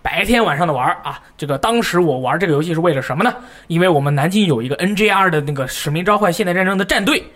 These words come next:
我们每天晚上组队啊，要去打别的战队的人，打那个蹲坑流的那个什么乳头战队，<laughs> 打爆他们。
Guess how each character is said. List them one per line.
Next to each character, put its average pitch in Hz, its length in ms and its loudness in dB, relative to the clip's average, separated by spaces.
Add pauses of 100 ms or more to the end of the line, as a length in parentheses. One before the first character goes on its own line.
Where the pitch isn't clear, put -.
(260)
我 170 180 4
们 220 160 4
每 180 160 0
天 180 160 2
晚 160 160 2
上 175 180 2
组 151 240 -4
队 254 180 4
啊， 165 100 0 (320)
要 185 160 0
去 220 120 0
打 143 340 -2
别 165 260 0
的 302 80 0
战 285 180 2
队 247 120 4
的 196 100 4
人， 202 240 2 (420)
打 170 320 0
那 294 80 0
个 262 80 2
蹲 330 280 0
坑 330 200 4
流 254 160 4
的 277 200 0
那 254 80 0
个 240 100 2
什 226 80 0
么 240 80 4
乳 233 240 4
头 254 180 6
战 349 160 4
队， 349 240 2 (220)
<laughs> - 260 -4
打 277 320 2
爆 392 200 6
他 320 120 4
们。 320 220 2